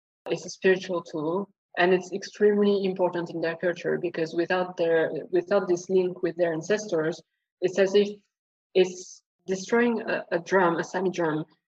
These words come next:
for me, is like destroying the grave of someone. It's the same. It's, you need a place to have remembrance, memory, and so on. You need a place for your ancestors.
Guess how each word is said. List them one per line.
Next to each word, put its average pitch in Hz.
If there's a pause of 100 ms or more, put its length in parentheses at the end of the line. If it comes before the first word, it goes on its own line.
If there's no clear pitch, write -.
(460)
for 190
me, 214
is 175
like 170
destroying 190
the 175
grave 170
of 165
someone. 156 (560)
It's 190
the 202
same. 160
It's, -
you 190 (160)
need 226
a 240
place 170
to 175
have 165 (340)
remembrance, 175
memory, 170
and 151
so 151
on. 135
You 170
need 202
a 196
place 180
for 160
your 156
ancestors. 156